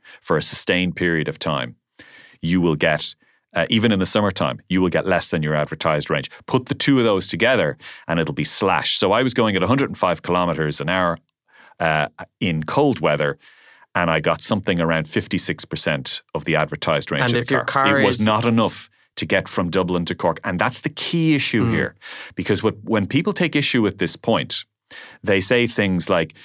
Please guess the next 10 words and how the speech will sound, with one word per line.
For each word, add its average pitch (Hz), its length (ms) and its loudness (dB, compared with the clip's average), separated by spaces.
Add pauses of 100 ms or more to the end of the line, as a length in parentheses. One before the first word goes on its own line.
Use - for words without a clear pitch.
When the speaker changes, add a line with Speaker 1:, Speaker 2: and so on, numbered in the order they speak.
(160)
Speaker 1:
"Yes, 107 240 2
but 92 240 -4
you're 101 220 4
neglecting 98 760 0
to - 100 -4
say 73 460 0 (320)
that 90 400 -2 (160)
fuel 113 320 2
efficiency 87 720 -2
is 104 180 -2